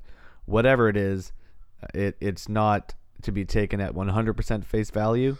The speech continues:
but I think that it, it, the fact that we are getting these sprinklings of things that we do know to exist in the reality as we know it,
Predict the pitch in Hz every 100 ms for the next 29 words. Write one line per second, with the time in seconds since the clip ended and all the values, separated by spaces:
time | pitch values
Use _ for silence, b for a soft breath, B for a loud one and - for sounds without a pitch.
0 | - - 101 98 92 92 98 92 98 95
1 | - 92 87 - - - - - - -
2 | - - - - B B B B B -
3 | - - - - 78 107 - - - 107
4 | - - - 120 - 113 101 101 101 95
5 | 101 98 95 92 87 - - 101 90 95
6 | 90 90 - 95 90 101 98 92 87 95
7 | 107 104 95 95 87 85 90 - 101 90
8 | 90 95 87 101 95 92 95 95 92 90
9 | 90 - 92 90 82 87 98 113